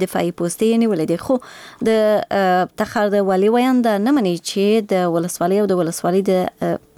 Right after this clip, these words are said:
امني قمندانۍ ودانۍ دي طالبانو نیولې وي. د افغانستان د انتخاباتو خپلواک کمیسیون ولایتونو ته د بایومتریک دستګاو استول پیل کړل. د دغه کمیسیون ویاند ذبیح الله سادات نن ازادي راډیو ته ویل چې دغه لړۍ نن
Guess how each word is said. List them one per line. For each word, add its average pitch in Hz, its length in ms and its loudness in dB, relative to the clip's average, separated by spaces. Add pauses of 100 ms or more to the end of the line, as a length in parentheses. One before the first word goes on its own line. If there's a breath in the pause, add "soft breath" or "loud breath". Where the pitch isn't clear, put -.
(220)
امني 190 260 2
قمندانۍ 196 540 2
ودانۍ 165 420 -2
دي 240 140 0 (340 loud breath)
طالبانو 180 480 0
نیولې 151 320 -2
وي. 87 80 -6 (1500 loud breath)
د 320 100 2
افغانستان 370 400 0
د 349 100 2
انتخاباتو 320 460 -2
خپلواک 269 340 0
کمیسیون 262 420 2
ولایتونو 262 520 2
ته 254 120 0
د 262 160 2 (120)
بایومتریک 202 680 0
دستګاو 220 480 0
استول 175 400 -2
پیل 170 180 -2
کړل. 185 200 0 (360 loud breath)
د 208 140 4
دغه 202 180 2 (100)
کمیسیون 202 320 0
ویاند 202 220 0
ذبیح 202 280 0
الله 196 220 0
سادات 214 640 -2
نن 269 220 2
ازادي 196 320 -2
راډیو 180 260 -2
ته 202 100 0
ویل 294 180 0
چې 294 140 0
دغه 277 200 0
لړۍ 226 440 0 (120)
نن 247 180 2